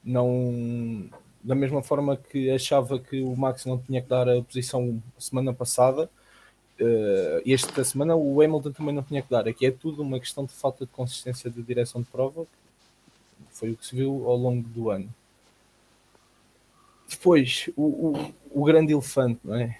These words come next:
Eh, que é a questão do, do safety car e de todo o desenrolar do safety car. Em primeiro lugar, eu quero aqui,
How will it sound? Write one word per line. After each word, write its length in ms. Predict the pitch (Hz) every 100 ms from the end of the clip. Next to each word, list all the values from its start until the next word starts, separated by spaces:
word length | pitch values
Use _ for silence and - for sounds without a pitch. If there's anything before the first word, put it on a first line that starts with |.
| -
Eh, 220 | 107 117 113 -
que 80 |
é 60 | 110
a 40 |
questão 300 | - - 123
do, 480 | 113 110 110 110 101 107
do 180 | 117 117
safety 420 | - 123 - 120
car 340 | - 120 127
e 160 | 120 113
de 140 | 113 120
todo 240 | - 131 123
o 60 |
desenrolar 520 | 117 123 - - 123
do 140 | 120 110
safety 380 | - 113 - 101
car. 180 | - - _ - - _
Em 160 | 139 151
primeiro 320 | 185 185 160
lugar, 220 | 139 151
eu 80 | 147
quero 180 | 143 139
aqui, 480 | 131 123 113 -